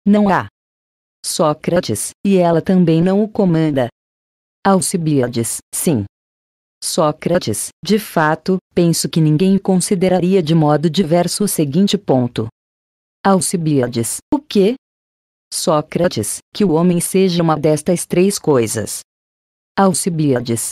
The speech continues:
quais? Sócrates, ou a alma, ou o corpo, ou o conjunto de ambos, isso é, o todo. Alcibiades, e então? Sócrates, com efeito,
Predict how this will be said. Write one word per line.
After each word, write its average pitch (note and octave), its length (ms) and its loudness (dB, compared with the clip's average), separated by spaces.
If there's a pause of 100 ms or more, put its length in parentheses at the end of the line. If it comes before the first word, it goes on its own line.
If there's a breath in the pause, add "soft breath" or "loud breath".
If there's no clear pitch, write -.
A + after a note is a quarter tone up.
(120)
quais? D#3+ 580 -2 (800)
Sócrates, D#3 840 -2 (140)
ou G3+ 120 2
a F3+ 120 2
alma, C3+ 380 2 (140)
ou G#3 100 4
o F#3+ 60 -4
corpo, C3+ 520 -2 (120)
ou G#3+ 220 2
o A3 60 -2
conjunto E3+ 640 0
de C#3+ 160 0
ambos, C#3 440 0 (140)
isso E3+ 340 0
é, B2 220 2 (160)
o F#3+ 80 2
todo. B2 480 0 (800)
Alcibiades, D3 920 0 (140)
e G#3+ 120 2
então? D#3+ 500 2 (760)
Sócrates, D#3+ 880 -2 (160)
com D#3+ 220 0
efeito, C3 540 -2